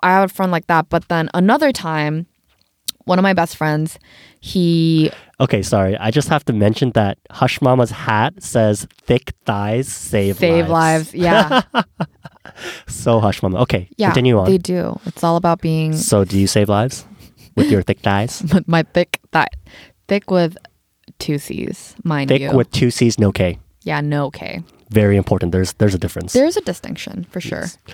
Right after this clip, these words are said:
Speaker 1: What
Speaker 2: Your
Speaker 1: was
Speaker 2: other
Speaker 1: I saying?
Speaker 2: friend.
Speaker 1: Oh, yeah, my other friend. Okay, so he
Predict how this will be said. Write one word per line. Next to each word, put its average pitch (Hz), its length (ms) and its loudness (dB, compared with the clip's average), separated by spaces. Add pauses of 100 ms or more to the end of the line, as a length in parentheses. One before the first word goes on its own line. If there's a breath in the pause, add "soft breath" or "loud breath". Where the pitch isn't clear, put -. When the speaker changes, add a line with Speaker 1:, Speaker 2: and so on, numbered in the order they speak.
(920 loud breath)
Speaker 1:
What 190 180 2
Speaker 2:
Your 160 100 6
Speaker 1:
was - 60 4
Speaker 2:
other - 60 2
Speaker 1:
I - 20 0
saying? - 20 -2 (260)
Speaker 2:
friend. 92 60 -14 (140)
Speaker 1:
Oh, 214 100 4
yeah, 208 140 2
my 185 140 -2
other 190 180 0
friend. 147 200 -6
Okay, 147 200 -8
so 160 180 -2
he 202 680 2